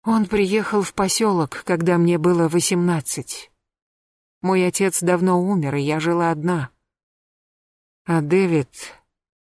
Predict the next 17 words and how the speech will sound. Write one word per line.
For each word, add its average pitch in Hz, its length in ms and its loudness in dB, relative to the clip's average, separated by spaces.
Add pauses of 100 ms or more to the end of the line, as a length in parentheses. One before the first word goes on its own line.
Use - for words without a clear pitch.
(800)
Он 185 200 2
мог 175 320 0
быть 185 380 0 (180)
таким 170 520 -6
обаятельным. 156 920 -8 (1080)
У 190 80 0
него 190 280 2
были 180 280 2
невероятные 175 1000 -2
глаза 160 640 -4
и 160 140 -6
улыбка, 170 720 -4 (500)
и 208 160 0
никакой 202 540 -2
крыши 175 400 0
над 151 180 -2
головой. 143 580 -2